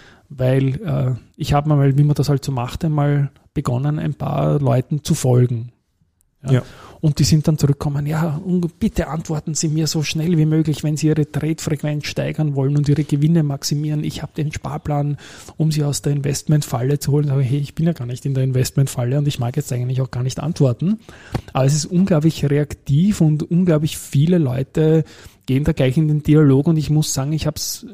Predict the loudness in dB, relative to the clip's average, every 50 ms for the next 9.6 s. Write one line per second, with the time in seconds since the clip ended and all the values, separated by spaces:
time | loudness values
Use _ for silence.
0 | -16 _ -4 -4 -2 -2 0 0 0 0 0 0 -2 -2 -2 -2 0 0 0 0
1 | -2 -2 -2 -2 -2 -2 -2 -4 -8 -8 -6 -2 -2 0 0 0 0 0 0 0
2 | 0 0 0 2 2 2 2 0 -4 -12 -20 -20 -14 -4 -4 -4 -4 -2 -2 0
3 | 2 2 2 2 0 -2 0 0 -2 -2 -2 -4 -8 -8 -6 -6 -6 -6 -4 -4
4 | -4 0 0 0 0 0 -2 0 2 2 2 2 0 -2 -2 -4 -2 -2 -2 -2
5 | -2 -2 0 0 0 -2 -4 -10 _ -20 _ _ -4 -4 -4 -4 -6 -4 0 0
6 | 2 2 2 2 2 2 2 2 0 0 0 2 0 0 0 0 -2 -2 0 0
7 | -2 -2 0 0 -2 0 0 -2 -4 -2 -2 -2 0 0 2 2 0 0 0 -2
8 | -2 0 0 0 2 2 2 2 2 0 -2 0 0 0 0 0 0 0 0 -2
9 | -2 -2 -2 -4 -2 -2 -2 -2 -4 -4 -6